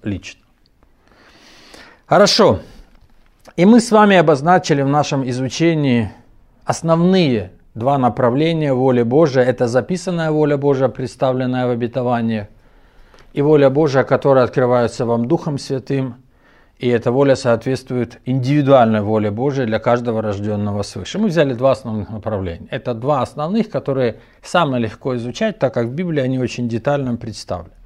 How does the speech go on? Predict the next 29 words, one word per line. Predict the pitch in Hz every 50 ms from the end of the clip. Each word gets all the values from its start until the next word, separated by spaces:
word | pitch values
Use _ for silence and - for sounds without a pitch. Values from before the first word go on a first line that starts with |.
| - - - - - - - - - - - - - -
Мы | 196 214
с | 214 -
вами | 214 202 190 185 180 170
посмотрели | 170 170 156 - 160 165 - - 170 170 160 151 143
это | 127 - 143
в | 127 135
Иисусе | 139 127 - - 180 165 - - 147
и | 139
увидели, | 135 135 160 151 147 143 127 127
что | 120 - - - 135 127
Иисус, | 127 117 - - 175 165 - - - - - - - - - - - _ _ _ - - - - - - - - - - - -
даже | 127 139 196 196 170 151 175 165
зная | 156 170 175 233 233 220 196 165 143 131
записанную | 110 139 156 147 - - 214 208 - - - 139 135 135 139 135 131
волю | 143 151 151 139 135
Божию, | 127 147 156 139 127 135 113
представленную | - 127 127 - - - 175 170 160 143 131 127 117 117 117 113
в | 113
форме | - 160 160 139 127 131 127
обетований, | 117 123 120 - 139 143 180 196 185 143 101 - - _ _ _ _ _ _ _ _ _ _ _ _ _
никогда | - 160 156 196 208 220 233 226
не | 220 208 196
являлся | 190 185 185 185 175 165 160 - 170 143
тем, | - - - 196 202 196 165 -
кто | - - - 160 147
использовал | 143 - - 175 175 165 147 135 143 135 135 131
записанную | 120 139 135 - 170 139 - - 139 135 135 131 127
волю | 123 131 127 123 120 117
Божию | 123 139 151 156 123 110 113 104 90